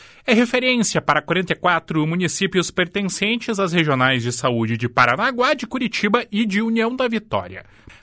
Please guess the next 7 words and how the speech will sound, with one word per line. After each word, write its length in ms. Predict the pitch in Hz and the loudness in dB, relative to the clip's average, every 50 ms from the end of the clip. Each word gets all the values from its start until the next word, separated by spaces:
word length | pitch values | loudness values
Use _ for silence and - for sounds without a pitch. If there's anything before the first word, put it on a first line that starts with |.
| - - | 2 4
Para 160 | 190 185 190 | 6 6 6
a 40 | 190 | 4
diretora-geral 1000 | 147 156 175 185 180 - - 190 190 190 165 165 180 185 180 185 190 190 185 170 | 4 4 4 4 4 4 2 2 4 4 4 4 4 4 4 4 2 2 2 0
do 100 | 170 175 | 0 0
hospital, 560 | 170 - - - 165 - - 185 190 196 196 | 0 0 0 -2 -4 0 2 2 2 4 2
Maristela 680 | 180 175 165 156 147 131 - - - 180 180 180 175 160 | 2 2 2 2 2 0 0 -2 0 0 2 2 2 2
Zanella, 560 | 131 160 170 170 165 170 190 196 185 147 110 | 2 0 0 0 0 0 2 2 2 2 0